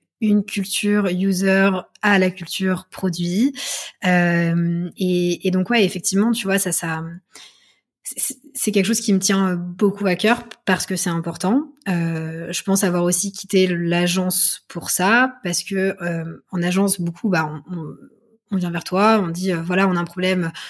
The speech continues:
euh, va, va chercher, euh, des insights là-dessus.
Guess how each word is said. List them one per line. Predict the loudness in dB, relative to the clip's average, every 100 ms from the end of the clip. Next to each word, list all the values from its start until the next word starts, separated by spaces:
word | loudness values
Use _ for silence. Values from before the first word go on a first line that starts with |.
| -12 -2
euh, | 0 0 0
va, | 0 0 0
va | 0
chercher, | 0 -2 -2 0
euh, | -2
des | -2 0
insights | 0 0 -2
là-dessus. | -4 0 4 4